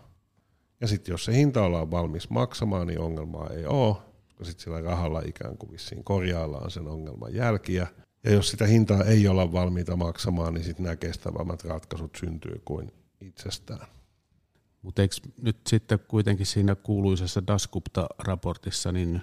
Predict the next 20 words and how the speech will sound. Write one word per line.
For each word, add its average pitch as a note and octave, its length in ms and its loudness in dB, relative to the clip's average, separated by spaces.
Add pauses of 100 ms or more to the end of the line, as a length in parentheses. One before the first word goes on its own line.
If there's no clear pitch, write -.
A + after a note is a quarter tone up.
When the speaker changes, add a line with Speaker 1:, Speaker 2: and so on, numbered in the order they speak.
(320)
Speaker 2:
Dasgupta, F#2 500 2
joka E2 240 0
on A2 180 8
taloustieteilijä, D#2+ 920 -4
niin F2 100 -2
sanonut, F2 400 -2
että E2 320 -8 (180)
sit - 220 -18
on G2+ 240 2
semmosia E2+ 440 -6
asioita, E2+ 440 -6
joille E2+ 220 -4
ei A#2+ 340 0
oo - 140 -8
hintaa - 600 -14
tai D#2+ 200 -6
ei D#2+ 120 -6
oo D#2 120 -8
hintalappua? - 600 -6 (840)
Speaker 1:
Joo, C#3 540 2